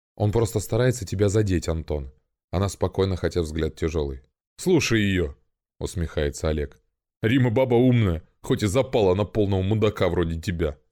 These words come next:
Я подхожу к столу. Отодвинув стул, сажусь на него. Откидываясь на спинку, складываю на груди руки. Смотрю на Олега.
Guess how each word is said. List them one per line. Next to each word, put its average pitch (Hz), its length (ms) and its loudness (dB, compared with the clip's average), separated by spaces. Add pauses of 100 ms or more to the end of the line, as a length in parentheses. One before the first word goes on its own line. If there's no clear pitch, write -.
(240)
Я 95 120 0
подхожу 90 340 0
к - 60 -12
столу. 76 420 -2 (580)
Отодвинув 98 480 0
стул, 113 220 0
сажусь 98 400 -2
на 80 60 -6
него. 71 380 -8 (320)
Откидываясь 95 520 0
на 95 100 -2
спинку, 101 380 -4
складываю 82 480 -2
на 80 80 -6
груди 76 300 -4
руки. 73 380 -8 (360)
Смотрю 92 400 -4
на 101 140 -2
Олега. 78 420 -2